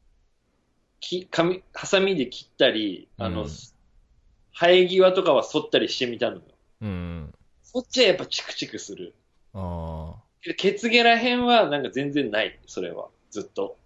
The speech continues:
Speaker 2: 何お前、基本的にもうパイパンになろうとしてんの？そのなんか。<laughs> 全体的に。
Speaker 1: いや、それはやっぱちょっと多分めんどくさいと思う、多分。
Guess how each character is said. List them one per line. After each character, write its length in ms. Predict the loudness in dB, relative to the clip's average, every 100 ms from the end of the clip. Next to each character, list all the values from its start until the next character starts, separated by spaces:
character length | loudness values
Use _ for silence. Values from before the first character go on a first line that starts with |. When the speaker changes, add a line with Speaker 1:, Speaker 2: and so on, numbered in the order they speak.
| -8
Speaker 2:
何 200 | -4 -2
お 40 |
前、 120 | -2 -4
基 160 | -6
本 220 | -2 -2
的 200 | -2 -2
に 100 | 0
も 300 | 4 4 2
う 60 | 0
パ 120 | 0 2
イ 60 |
パ 180 | 4 2
ン 220 | 2 2
に 120 | 2
な 140 | 4 4
ろ 100 | 2
う 20 |
と 80 | 0
し 100 | -4
て 80 | -8
ん 60 |
の？ 80 | -10
そ 120 | -8
の 60 | -6
な 60 |
ん 20 | -4
か。 160 | -4 -4 -4 -6 -8 -2 0 0 -2
<laughs> 680 | -6 _ _ _ _ _ -6
全 240 | -2 -2
体 160 | -2 -4
的 220 | -6 -8
に。 140 | -8 -12 _ _ _ _ _ 2 4 8 8 8 6 0 -10 _ -6
Speaker 1:
い 40 |
や、 60 | -6
そ 180 | 4 8
れ 120 | 8
は 80 | 8
や 140 | 6
っ 40 |
ぱ 80 | 4
ち 80 | 4
ょ 60 | 2
っ 40 |
と 60 | 2
多 120 | 0
分 300 | 0 -4 0
め 120 | 2
ん 80 | 6
ど 100 | 4
く 60 |
さ 100 | 6
い 120 | 4 4
と 100 | -2
思 240 | -4 -8
う、 60 | -8
多 120 | -8
分。 100 | -8